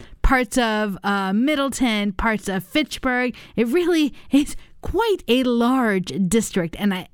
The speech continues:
we'll, we'll talk with our guests today about the, <laughs> the variety in that district. But I'm really excited to get the conversation started.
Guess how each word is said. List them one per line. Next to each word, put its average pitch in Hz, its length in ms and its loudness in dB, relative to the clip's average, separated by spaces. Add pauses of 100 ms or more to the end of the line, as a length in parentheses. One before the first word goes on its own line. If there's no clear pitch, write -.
we'll, 208 300 -4 (260)
we'll 240 120 4
talk 285 260 0
with 254 100 2
our 214 120 2
guests 220 320 -2
today 208 360 -2
about 202 480 0 (280)
the, 214 360 2
<laughs> - 40 -12 (720)
the 254 360 0 (240)
variety 269 840 0
in 226 260 2
that 208 220 -2
district. - 540 -6
But 247 160 0
I'm 269 160 0
really 294 200 0
excited 254 400 0
to 233 80 -2
get 226 160 0
the 233 80 -4
conversation 226 640 0
started. 214 420 -2